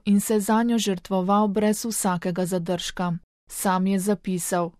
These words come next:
"Želim jo objeti, pozdraviti, ljubiti v vsakem bitju, ki jo sestavlja, v vsakem škofu in duhovniku, ki ji služi in jo vodi, v vsaki duši, ki jo živi in upodablja."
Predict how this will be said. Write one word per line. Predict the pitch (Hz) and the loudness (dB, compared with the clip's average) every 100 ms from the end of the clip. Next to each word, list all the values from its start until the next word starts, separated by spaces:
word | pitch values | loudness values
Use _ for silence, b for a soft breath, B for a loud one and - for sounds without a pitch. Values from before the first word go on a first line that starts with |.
| _ - - | _ -16 -4
"Želim | 190 202 214 240 | 2 4 4 4
jo | 240 208 | 2 2
objeti, | 214 202 202 196 185 - 185 - - | 2 0 2 2 0 0 -4 -4 -6
pozdraviti, | 208 185 196 202 202 196 170 190 185 _ | -2 -2 2 2 4 2 0 -2 -2 _
ljubiti | 196 202 190 233 240 240 | -2 2 2 2 0 0
v | 220 | 0
vsakem | 208 208 185 180 208 196 | 0 0 0 2 2 2
bitju, | 220 - 196 170 | 0 -2 -4 -4
ki | - | -2
jo | 180 | -2
sestavlja, | 170 190 175 - 185 185 185 180 - _ - | -2 -4 -6 -2 0 0 0 -2 -4 _ -6
v | 185 | -4
vsakem | - 202 202 208 202 | 0 2 2 2 0
škofu | 196 - 202 214 226 | 0 2 2 2 2
in | 202 | 2
duhovniku, | 190 180 214 208 208 202 214 196 | 2 0 2 4 4 4 0 -4
ki | - | -2
ji | 202 | -2
služi | 196 - 233 226 233 220 | 0 -2 -2 0 0 0
in | 226 | 0
jo | 226 220 | 2 0
vodi, | 214 190 175 175 170 _ - | 2 0 0 -2 -4 _ -8
v | 190 190 | -2 0
vsaki | - 196 190 202 | 2 0 0 0
duši, | 180 220 226 - 214 | 0 0 -2 -2 -2
ki | - 196 | 0 -2
jo | 180 | 0
živi | 170 185 175 202 220 | 0 0 0 0 0
in | 214 | 2
upodablja." | 208 202 202 185 175 170 175 170 | 0 0 -2 0 0 -2 -2 -4